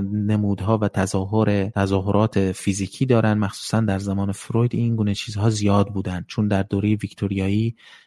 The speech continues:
تئاتر حرف اولو می‌زنه و ملت با، مردم با درام خیلی درگیرن و خیلی زیاد، اه، حالتهای روانی خودشون رو در ح-، در وضعیت فیزیکی خودشون بارز می‌کردن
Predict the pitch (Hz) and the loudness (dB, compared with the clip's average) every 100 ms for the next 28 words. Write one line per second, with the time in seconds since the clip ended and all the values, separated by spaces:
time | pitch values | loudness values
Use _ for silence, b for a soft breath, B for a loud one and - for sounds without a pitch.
0 | B - - 107 110 - 107 107 - 104 | B -6 -2 0 0 -2 -4 -4 -2 -4
1 | 107 107 110 104 101 101 98 98 98 98 | 0 -2 -2 -2 -2 -2 -2 -2 -2 0
2 | 104 - - 98 95 104 b b b b | -2 -4 -4 -2 -2 -8 b b b b
3 | 107 98 98 104 104 95 _ - 95 107 | -2 -2 0 -2 0 -4 _ -2 2 4
4 | 110 107 - 107 104 104 95 92 104 104 | 2 0 0 0 2 0 -2 -2 -4 -2
5 | 98 95 98 92 101 b b - - 131 | 0 0 0 -2 -4 b b -6 2 4
6 | 127 123 113 101 98 104 123 120 90 98 | 4 2 0 0 2 4 4 2 0 0
7 | 92 82 - - 110 104 101 101 - 104 | -2 -6 -12 -4 0 2 2 -2 -4 0
8 | 101 101 98 98 101 101 - 117 107 113 | 0 2 0 0 -2 -4 -2 -2 -2 0
9 | 107 104 98 98 - 92 - 113 110 104 | 0 0 -2 -4 -8 -10 -6 -6 -2 -2
10 | 104 98 101 92 98 - 98 - 104 107 | -2 -2 0 -2 -2 -2 -2 -2 -6 -4
11 | 98 98 - 113 110 101 - 104 95 98 | -2 -4 -4 -2 0 0 -2 0 2 2
12 | 101 90 92 98 - | 0 -2 -4 -6 -6